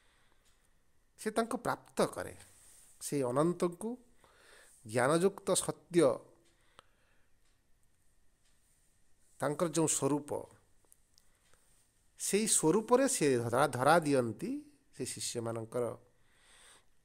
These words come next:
ଆଧାର ଭିତରକୁ। ଯେତେବେଳେ ବ୍ରହ୍ମ, ବ୍ରହ୍ମବିତ୍ର ଶରୀର, ପ୍ରାଣ, ମନରେ ଧରା ଦିଅନ୍ତି, ସେତେବେଳେ ଶରୀର, ପ୍ରାଣ, ମନ, ସିଏ ଏକ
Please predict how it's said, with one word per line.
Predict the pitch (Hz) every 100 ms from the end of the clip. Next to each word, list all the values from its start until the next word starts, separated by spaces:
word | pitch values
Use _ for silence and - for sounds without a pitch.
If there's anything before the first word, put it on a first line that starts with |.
| _ - - - 123
ଆଧାର | 135 156 156
ଭିତରକୁ। | 120 117 101 95 - - - _ _ _ _ _ _ _ _ 120
ଯେତେବେଳେ | 123 156 151 139
ବ୍ରହ୍ମ, | 117 127 143 165 135 117 - _ _ _ - _ _ 123
ବ୍ରହ୍ମବିତ୍ର | 135 147 190 220 226 208
ଶରୀର, | - 139 139 165 190
ପ୍ରାଣ, | 190 135 139 156
ମନରେ | 139 123 151 160 143
ଧରା | 117 120 131
ଦିଅନ୍ତି, | 123 110 104 - 165 240 _ _ _ _ _ _ _ -
ସେତେବେଳେ | - - 208
ଶରୀର, | 196 - 131 147 190 233
ପ୍ରାଣ, | 226 156 139 160
ମନ, | 131 131 135 151 202 _ _ _ _ _ _ _ _ _ _ _
ସିଏ | - - 247
ଏକ | 247 196 208